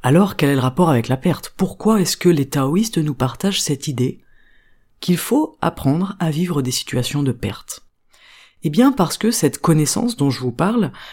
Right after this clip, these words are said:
euh, et qui doit impérativement se développer en nous, elle se travaille aussi dans l'art de la perte. Elle se cultive aussi dans l'art de la perte. Alors, l'art de la perte, c'est quoi ?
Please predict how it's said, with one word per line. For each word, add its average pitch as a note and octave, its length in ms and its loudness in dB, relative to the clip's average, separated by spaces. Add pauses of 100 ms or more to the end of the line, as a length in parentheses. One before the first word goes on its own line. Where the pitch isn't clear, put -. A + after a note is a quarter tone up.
(160)
euh, B2+ 240 2
et C3+ 80 0
qui C#3 140 0
doit C3+ 260 0
impérativement C#3+ 760 0
se B2+ 120 -4
développer A#2+ 440 2
en A2+ 100 6
nous, F#3 320 4
elle C#3+ 140 2
se - 140 -2
travaille F#3+ 440 0
aussi B2 460 -4 (400)
dans B2 200 4
l'art D#3 220 2
de C3+ 100 -2
la A2 120 -2
perte. - 420 -16 (300)
Elle C3+ 100 0
se - 160 -4
cultive F#3+ 560 -2
aussi B2+ 260 -4
dans C3+ 140 0
l'art A#2 180 0
de A2 100 -6
la A2+ 120 -8
perte. - 400 -16 (600)
Alors, D#3 260 4
l'art A3+ 220 4
de F3+ 80 4
la D3 100 2
perte, G#3 380 -2
c'est - 160 -2
quoi ? - 320 -10